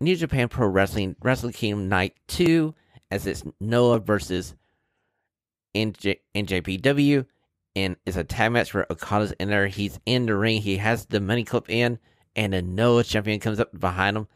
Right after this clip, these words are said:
starts kicking him in the back. Okada d-, pays him no attention. Then he gets this kick in the face, and Okada's like, "Beat this! Let me show you, brother." And he just goes to town on him.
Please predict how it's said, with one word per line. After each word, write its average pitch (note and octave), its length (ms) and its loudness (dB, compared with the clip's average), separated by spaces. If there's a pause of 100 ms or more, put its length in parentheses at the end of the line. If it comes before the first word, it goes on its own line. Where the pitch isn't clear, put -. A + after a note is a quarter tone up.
(140)
starts - 240 -6
kicking C#3 260 -6
him A#2 100 -6
in G#2 60 -6
the G#2 40 -10
back. A2+ 300 -2 (1300)
Okada A2+ 400 2 (100)
d-, A2 100 -8
pays G#2+ 240 -2
him A2+ 80 -2
no A2 140 4
attention. A#2+ 460 -2
Then G#2 140 0
he F#2 60 -6
gets F#2 180 -4
this E2 160 -8
kick - 240 -4
in A2+ 100 -4
the G#2 60 -4
face, A2+ 400 0 (280)
and F#2+ 120 -4
Okada's G#2+ 440 -2
like, F#2+ 220 -4 (480)
"Beat C3 280 0
this! G#2+ 460 0 (640)
Let A#2+ 160 2
me C3 60 0
show C#3 240 2
you, A#2+ 140 0
brother." A2 600 0
And G2 160 -2
he A#2+ 240 -2
just - 220 -10
goes A#2+ 220 0
to G2 100 -6
town C3 320 0
on G#2 120 -2
him. E2 200 -12